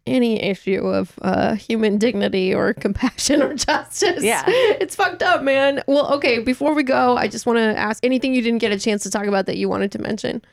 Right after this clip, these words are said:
Speaker 2: Yeah, I guess I would just say there are tons of different ways that you can learn more about Shout Your Abortion and get involved. If you just visit our website, shout your abortion dot com,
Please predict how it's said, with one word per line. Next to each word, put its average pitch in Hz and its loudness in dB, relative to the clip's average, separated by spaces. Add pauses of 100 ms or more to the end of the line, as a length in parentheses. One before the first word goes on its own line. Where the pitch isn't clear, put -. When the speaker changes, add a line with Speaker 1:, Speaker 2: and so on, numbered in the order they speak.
Speaker 2:
Yeah, 262 2
I - -2
guess 233 -2
I 254 0
would 254 2
just 240 -2
say 208 2 (720)
there 190 2
are 190 2
tons 208 0
of 208 -2
different 220 -2
ways 175 2
that - -2
you 175 -2
can 170 2
learn 165 2
more 160 4
about 151 0
Shout - -2
Your 156 4
Abortion 151 0
and 147 4
get 135 0
involved. 143 0
If - -8
you 160 0
just 151 0
visit 160 0
our 156 0
website, 151 -2
shout 143 -2
your 151 2
abortion 151 0
dot 147 0
com, 147 2